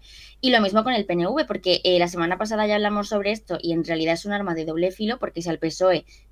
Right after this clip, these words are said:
le interesa tener contento al P N V, a, a ellos también le <laughs> tienen que contentar al pesoe para seguir gobernando en, en coali-, en coalición con,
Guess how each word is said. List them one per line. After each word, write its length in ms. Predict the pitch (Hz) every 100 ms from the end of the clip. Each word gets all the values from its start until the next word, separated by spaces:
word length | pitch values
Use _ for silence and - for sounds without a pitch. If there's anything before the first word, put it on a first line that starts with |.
| -
le 200 | 165 175
interesa 440 | 175 175 175 190
tener 360 | 190 190 190 185
contento 400 | 185 185 190 190
al 120 | 185
P 100 | 190
N 160 | 190
V, 380 | 190 220 233 294 - - -
a, 460 | 180 170 170 165 185
a 80 |
ellos 200 | 185 220
también 300 | 214 220 208
le 420 | 202 196 196 220 220
<laughs> 40 |
tienen 260 | 240 226 214
que 140 | 214
contentar 420 | 214 214 202 202
al 120 | 202
pesoe 280 | 202 208 202
para 180 | 214 214
seguir 280 | 196 180 185
gobernando 640 | 190 190 190 185 196 208 -
en, 440 | 185 180 170 170 -
en 180 | 180
coali-, 300 | 175 180 175 180
en 160 | 180
coalición 480 | 175 170 170 175 170
con, 680 | - 180 175 175 170 165 160